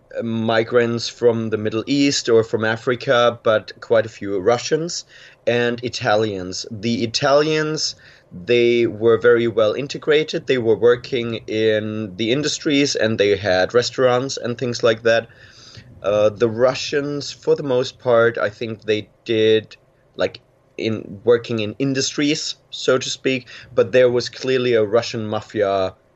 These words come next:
thing going on as well. And, and I heard about that a little bit when I was a kid, but it wasn't that big of a deal, and you had,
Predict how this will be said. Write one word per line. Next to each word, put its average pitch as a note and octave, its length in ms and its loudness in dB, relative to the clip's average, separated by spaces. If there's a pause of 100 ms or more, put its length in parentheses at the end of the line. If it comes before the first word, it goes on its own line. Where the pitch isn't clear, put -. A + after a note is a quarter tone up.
(100)
thing G#2 320 -4
going G2 300 2
on F#2+ 240 -4
as F2+ 160 -4
well. F2 320 2 (1500)
And, A2 580 2 (920)
and E3 180 4
I E3 120 2
heard F3+ 320 2
about B2 300 2
that A#2 140 0
a A2+ 60 -6
little A#2+ 220 0
bit A#2 240 -4
when A2+ 160 -4
I A2 100 -4
was G#2+ 180 -6
a G#2+ 60 -12
kid, G#2+ 320 -2
but C3+ 140 4
it D3+ 100 0
wasn't E3 360 -4
that C#3 260 -2
big C3+ 160 -4
of A#2+ 140 -2
a G#2 40 -14
deal, G2+ 440 -2
and G2+ 280 -6
you A2+ 240 0 (400)
had, B2 320 2